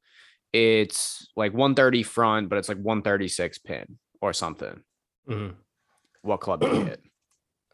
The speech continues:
Speaker 2: <clears throat> Eight iron. No, sorry, pitch and wedge. I went the wrong way.
Speaker 1: No,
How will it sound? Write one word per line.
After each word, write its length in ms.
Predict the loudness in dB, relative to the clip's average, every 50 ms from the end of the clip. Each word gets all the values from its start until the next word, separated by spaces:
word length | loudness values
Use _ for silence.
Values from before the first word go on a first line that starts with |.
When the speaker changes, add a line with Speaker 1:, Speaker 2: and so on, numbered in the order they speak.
| _ _ _
Speaker 2:
<clears throat> 1000 | _ _ _ _ _ _ _ _ _ _ _ _ _ _ _ _ _ _ _ -2
Eight 160 | 0 0 0
iron. 260 | -2 -4 -6 -10 -12 _ _ _ _ _ _ _ _ _ _ _ _ _ _ _ _ _ _ _ _ _ _ 0
No, 200 | 2 2 2 2 2
sorry, 260 | 2 2 2 2 0
pitch 200 | -4 -4 -6 -6
and 80 | -6
wedge. 300 | -8 -10 -12 -12 -16 -14 _ -4
I 40 | -4
went 140 | -4 -2 -4
the 80 | -4 -6
wrong 200 | -6 -6 -6 -8
way. 260 | -10 -12 -12 -14 _ _ _ _ _ _ _ _ _ _ _ _ _ _ _ _ _ _ _ _ _ _ _ _ _ _ _ _ _ _ _ _ _ _ _ _ _ _ _ _ _ _ -8 -6
Speaker 1:
No, 360 | -2 -2 -2 -2 -2 -6